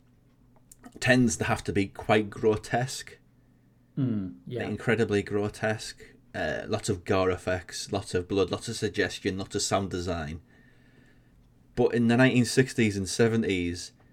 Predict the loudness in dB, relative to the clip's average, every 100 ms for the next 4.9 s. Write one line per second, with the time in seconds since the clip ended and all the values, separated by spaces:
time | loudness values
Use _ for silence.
0 | -8 -2 0 2 4 4 2 0 -2 0
1 | 4 4 4 2 -2 -4 0 0 -2 -6
2 | 2 2 6 4 4 0 0 0 0 0
3 | 2 0 0 0 -2 0 2 2 2 2
4 | 2 4 2 2 0 0 0 -2